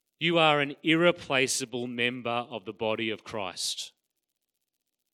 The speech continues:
God wants you to flourish as the particular you that you are. To enjoy his creation and to enjoy him. That is your calling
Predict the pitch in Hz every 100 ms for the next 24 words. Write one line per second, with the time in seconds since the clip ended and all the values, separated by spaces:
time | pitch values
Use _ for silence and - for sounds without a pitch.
0 | _ _ _ _ _ _ _ _ _ _
1 | - - _ _ _ - 160 180 175 170
2 | 156 - 160 135 - 156 147 156 151 -
3 | 170 139 - 131 135 - - 180 - 185
4 | 165 147 139 117 147 170 180 185 160 156
5 | - 131 147 147 147 143 117 82 - _
6 | _ _ _ _ _ _ _ _ - 165
7 | 147 131 160 175 170 156 - 143 135 131
8 | 123 143 135 127 120 - 120 120 107 120
9 | 120 104 107 92 85 _ _ _ _ _
10 | _ _ _ _ _ _ _ _ _ _
11 | _ _ _ - 156 160 131 120 - -
12 | 151 147 123 107 104